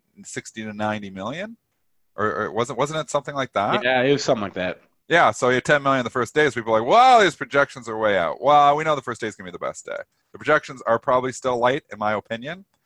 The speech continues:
Speaker 1: So I think some of this rally is warranted. It's just got a little bit ridiculous, but maybe it continues. I mean, the story is hot now, and we know a story matters more than anything. And if the story remains hot, this could continue to run out. One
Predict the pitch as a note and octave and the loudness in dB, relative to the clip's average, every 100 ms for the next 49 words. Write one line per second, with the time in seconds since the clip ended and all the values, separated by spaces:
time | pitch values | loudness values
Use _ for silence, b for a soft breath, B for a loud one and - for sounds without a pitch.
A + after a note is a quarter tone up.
0 | _ _ - A2 G#2+ G#2+ - G#2 B2 - | _ _ 0 4 4 2 -2 -6 -8 -6
1 | A2+ A2+ A#2 - _ G#2 A2 A2 G#2+ - | -6 -6 -10 -14 _ 0 2 4 0 -6
2 | G2 A2+ C3 D3+ E3 - - G#2 - G#2 | -4 -2 0 -4 -6 -12 -12 -12 -10 -12
3 | - _ _ _ A2 G2+ F2+ F#2+ G#2 F#2+ | -14 _ _ _ 2 2 0 -4 -6 -6
4 | E2 - - _ _ _ E2 F#2 - G1+ | -8 -12 -16 _ _ _ -10 -10 -12 -12
5 | - - G2+ F#2+ b b A#2 D#3+ A3 A#3 | -12 -6 -6 -6 b b -6 -4 -4 -8
6 | A3 - F#3+ B2+ A2 A2 A2+ A2+ - D3+ | -10 -6 -6 -6 -8 -8 -8 -12 -8 0
7 | D#3+ E3+ D3 - A2+ C3+ F#3 G#3 A3 B | 2 2 -2 -2 -2 -2 -4 -6 -8 B
8 | B A#2 C3 D3+ D3 D3 B2 - C3+ C3+ | B -6 -6 -6 -4 -2 -4 -8 -6 -2
9 | C#3+ C3 B2 A#2 A#2 - G#2+ G#2+ G2 F#2+ | -2 -2 -2 0 -4 -8 -6 -6 -6 -12
10 | - F#2+ F2 - - _ _ _ _ G2 | -10 -10 -12 -18 -20 _ _ _ _ -8
11 | G2+ G2 G2 - G2 - B2 A#2+ A#2+ B2 | -6 -6 -8 -14 -12 -4 -4 -4 -8 -12
12 | A2 B2 C#3+ - - - - G2+ - A#2 | -4 -2 -2 -4 -18 -20 -20 -20 -16 -14
13 | G#2+ G2+ G#2 G2+ - A#2 E3 | -12 -8 -6 -6 -8 -2 -2